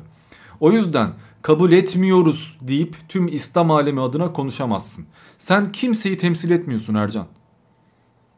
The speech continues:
Hiçbir tarikatı, cemaati veya İslam alemini temsil etmiyorsun sen. Halife değilsin. Veya Diyanet İşleri Başkanı değilsin sen şu anda.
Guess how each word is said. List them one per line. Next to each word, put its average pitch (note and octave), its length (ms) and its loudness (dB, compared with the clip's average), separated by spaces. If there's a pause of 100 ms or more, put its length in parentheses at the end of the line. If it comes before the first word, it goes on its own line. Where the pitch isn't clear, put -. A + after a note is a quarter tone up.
(760)
Hiçbir F3 400 -2
tarikatı, D#3 680 4
cemaati C3+ 600 0
veya B2 200 4
İslam E3+ 400 0
alemini D#3+ 380 2
temsil D3+ 340 -2
etmiyorsun C#3 440 -2
sen. G#2+ 220 -4
Halife C3+ 400 0
değilsin. D3 440 -2 (500)
Veya B2 300 4
Diyanet D3 340 2
İşleri D3 320 -2
Başkanı D3 400 0
değilsin C#3+ 300 -4
sen A2 180 -4
şu F#2+ 200 -6
anda. E2+ 200 -6